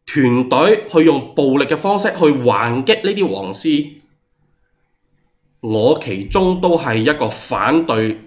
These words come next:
呢一種聲音嘅人，因為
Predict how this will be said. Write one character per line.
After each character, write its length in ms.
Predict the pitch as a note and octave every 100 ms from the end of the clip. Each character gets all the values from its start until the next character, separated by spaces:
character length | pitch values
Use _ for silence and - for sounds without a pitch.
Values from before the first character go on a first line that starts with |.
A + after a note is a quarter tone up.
| - -
呢 120 | D3+
一 60 |
種 160 | D3 A2+
聲 220 | A#2+ A#2+
音 60 | A2
嘅 140 | G#2
人， 120 | F2+ - _ _ _ _ _ _ _ _ _ _ _ _ _ _ _ _ _ _ _ _ _ -
因 400 | E3+ F#3 F3+
為 60 | D3